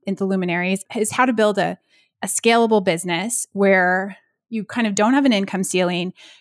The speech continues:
Your revenue is not tied to your hourly rate. And in this case, you need to have some room to experiment, to test, to play around with, like, different marketing and launch tactics.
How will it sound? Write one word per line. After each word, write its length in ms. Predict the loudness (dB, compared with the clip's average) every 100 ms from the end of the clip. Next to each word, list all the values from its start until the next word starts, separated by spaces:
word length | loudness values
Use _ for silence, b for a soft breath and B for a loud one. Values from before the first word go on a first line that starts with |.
| _
Your 260 | 0 0 2
revenue 360 | 2 2 2
is 100 | 0
not 260 | 2 0 -2
tied 480 | -6 -4 -2 -4 -6
to 120 | -6
your 260 | -2 -2 -2
hourly 420 | 0 0 0 -2
rate. 540 | -2 -4 -6 -6 -8 -12 b b b -4
And 160 | 0
in 220 | 2 2 2
this 280 | 2 0
case, 720 | -8 -12 -10 -8 -8 -10 -12 -20 _
you 240 | -4 4 6
need 280 | 6 4 0
to 100 | -2
have 260 | 0 0
some 360 | 0 -2 -2 -2
room 340 | -4 -4 -6 -8
to 240 | -6 -6
experiment, 920 | -6 -10 -6 -2 4 6 6 4 2 b b b -20
to 100 | -14
test, 880 | -12 -4 0 2 0 -2 -8 -10 -16 -14
to 100 | -14
play 380 | -10 0 4 4
around 320 | 4 2 2
with, 140 | -2 -8 -6
like, 300 | -2 -2 -2 b b b
different 420 | -10 -6 -4 -4
marketing 460 | 0 2 2 2 2
and 160 | 2 2
launch 300 | 2 0 -2
tactics. 760 | -2 -2 0 2 0 -4 -18